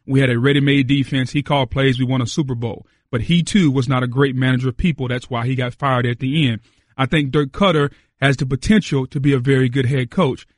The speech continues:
His ability to manage and motivate men hasn't been well. Subsequently, what's happened is his attention to detail with Jameis Winston has slacked. And Jameis Winston is not having as good of a year as we thought he would have.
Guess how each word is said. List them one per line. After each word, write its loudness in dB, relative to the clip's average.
His 2
ability 2
to 2
manage 4
and 2
motivate 2
men 2
hasn't 2
been 2
well. 0
Subsequently, 2
what's -2
happened 0
is 2
his 0
attention 2
to 2
detail 0
with 0
Jameis 0
Winston 2
has 0
slacked. -4
And 2
Jameis 0
Winston 2
is -2
not 0
having 0
as 0
good 0
of -2
a 0
year 2
as 0
we -2
thought -2
he 0
would -4
have. 0